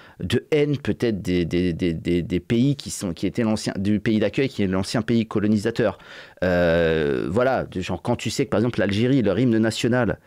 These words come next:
c'est la seule hymne nationale au monde qui parle d'un autre pays.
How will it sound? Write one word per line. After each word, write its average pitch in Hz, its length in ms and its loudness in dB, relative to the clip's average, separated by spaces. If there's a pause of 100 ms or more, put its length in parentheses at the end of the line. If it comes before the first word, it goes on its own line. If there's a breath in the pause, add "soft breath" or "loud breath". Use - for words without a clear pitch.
(300 loud breath)
c'est - 200 -2
la 104 100 2
seule 175 400 0
hymne 151 260 2
nationale 120 460 2
au 110 80 4
monde 151 240 2
qui - 100 -2
parle 110 200 -2
d'un 110 140 2
autre 113 140 0
pays. 139 320 0